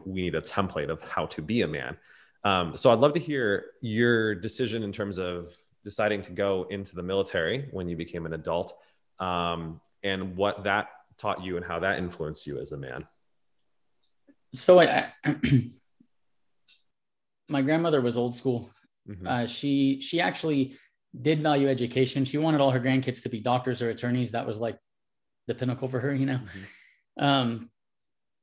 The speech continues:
Speaker 2: but having grown up where I mostly raised myself, my mom would work late as a hairdresser all the time. My dad was out wherever. So I would come home after school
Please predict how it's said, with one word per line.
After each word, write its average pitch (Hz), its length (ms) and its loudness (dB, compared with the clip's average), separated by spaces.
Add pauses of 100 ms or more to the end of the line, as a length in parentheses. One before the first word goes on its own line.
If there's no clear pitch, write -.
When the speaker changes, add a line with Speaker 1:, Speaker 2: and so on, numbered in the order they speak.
(140)
Speaker 2:
but 139 380 2 (280)
having 160 360 2
grown 143 240 4
up 143 180 0
where 123 440 4
I 123 240 0 (160)
mostly 131 420 0
raised 131 220 4
myself, 127 400 0
my 120 120 2
mom 123 200 4
would 123 100 0
work 123 200 -2
late 123 260 0
as 127 160 -2
a 110 40 2
hairdresser 123 440 0
all 120 100 0
the 120 80 -2
time. 117 380 -2
My 113 120 -4
dad 113 220 -4
was 104 340 -10
out 123 180 -6
wherever. 120 440 -2 (600)
So - 140 2
I 160 80 8
would 151 120 4
come 156 120 2
home 151 140 4
after 131 240 0
school 123 540 0